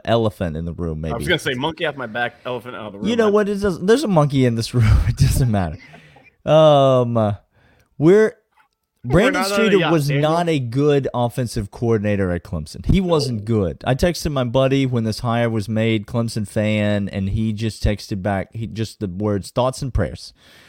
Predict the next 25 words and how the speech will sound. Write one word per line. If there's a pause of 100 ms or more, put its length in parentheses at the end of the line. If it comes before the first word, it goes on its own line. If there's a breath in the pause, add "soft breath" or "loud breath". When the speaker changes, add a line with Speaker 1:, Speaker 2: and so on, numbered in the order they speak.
(300 loud breath)
Speaker 1:
It's
not, (400)
it's
not
ideal
what
Brandon
Streeter
did.
Uh, (120)
Clemson
fans
hate
him. (840)
He,
they
feel
like (300 soft breath)
he
really
Speaker 2:
Yeah.
Speaker 1:
destroyed
the
offense.
Jimbo,